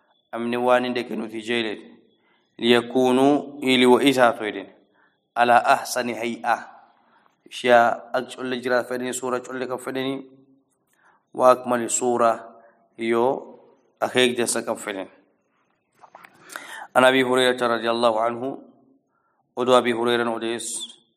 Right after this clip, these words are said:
radhiyallahu anhu radi wa kan sitti jem tu qala wa ya. Qala Rasul sallallahu alaihi wasallam, Nabi woni yede, "Khamsun min al-fitra, wa shan umam kajirti. Tadursa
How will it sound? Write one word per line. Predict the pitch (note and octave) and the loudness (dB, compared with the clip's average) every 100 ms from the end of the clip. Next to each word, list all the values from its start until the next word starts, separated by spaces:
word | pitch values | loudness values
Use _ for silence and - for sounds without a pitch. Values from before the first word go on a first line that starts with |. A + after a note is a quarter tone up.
| _ _ _ _ - | _ _ _ _ -10
radhiyallahu | A2+ A#2 A#2 A#2 A2+ | -2 2 4 4 4
anhu | A2 A2+ A2+ | 2 0 -2
radi | A2+ A#2 | -2 -2
wa | A2 A2 | -6 -8
kan | A2+ | -12
sitti | G#2+ A2 - A2+ | -12 -16 -16 -8
jem | A#2+ A2 | -8 -8
tu | A2+ | -10
qala | A#2+ A#2 | -4 -2
wa | A2+ B2+ B2+ | -2 -4 -4
ya. | A2+ - - _ _ _ _ _ _ | -8 -12 -20 _ _ _ _ _ _
Qala | B2 A#2+ A#2+ | 2 4 4
Rasul | B2 A#2+ A#2+ | 0 -4 -4
sallallahu | A#2 A#2 A2+ A2+ | -2 0 0 0
alaihi | A2+ | -2
wasallam, | G#2+ A#2 A#2 A2+ | -6 -8 -8 -8
Nabi | A2+ | -8
woni | A#2 A#2 A#2+ | -6 -6 -4
yede, | A#2 A#2 - - - _ _ _ _ - | -6 -8 -12 -20 -20 _ _ _ _ 0
"Khamsun | B2+ A#2 - A2+ | 0 2 -4 -6
min | A#2 | -6
al-fitra, | A2 G#2 A#2+ A#2 A#2 A2 - - - _ _ _ _ _ _ | -6 -8 -8 0 4 4 2 -16 -20 _ _ _ _ _ _
wa | A#2+ B2+ | -2 0
shan | - A#2 A2+ | 0 -2 -2
umam | A#2+ A#2 A2 | -2 -2 -2
kajirti. | - A2+ A2+ G#2 - G2+ - _ _ _ _ _ _ _ _ | -6 -8 -8 -10 -12 -14 -16 _ _ _ _ _ _ _ _
Tadursa | A2 A2 A#2 - A#2 A#2 A#2+ - | -6 -2 0 2 6 8 6 2